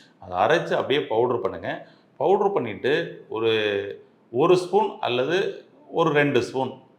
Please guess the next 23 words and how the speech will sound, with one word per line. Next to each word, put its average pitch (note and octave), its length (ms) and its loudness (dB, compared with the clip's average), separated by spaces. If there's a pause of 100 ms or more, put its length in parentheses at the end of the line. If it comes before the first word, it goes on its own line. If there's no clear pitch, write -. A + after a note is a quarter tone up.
(120)
சுக்கு G3 400 -6
பவுடர் B2 560 4
அதோட A2 200 4
அப்படியே B2 280 2
வந்து A#2 180 -2
மிக்ஸ் G#2+ 260 -10
பண்ணிக்கங்க. E2 300 -18 (580)
சுக்கு D3+ 260 -10
பவுடர் B2 240 2
மிக்ஸ் A2 220 -8
பண்ணிக்கங்க. F2+ 220 -12
மிக்ஸ் C#3+ 220 -8
பண்ணிட்டு F3+ 680 -2 (140)
நல்லா C#3+ 260 -2
ஷேக் D3 320 -4
பண்ணிட்டு B2+ 360 -2 (400)
அதை A2+ 200 4
அப்படியே C3+ 200 2
வந்து C#3 160 0
ஒரு A2+ 120 0
டப்பால A#2 360 2
போட்டு G#2 160 -4
வச்சுக்கங்க. F2+ 360 -14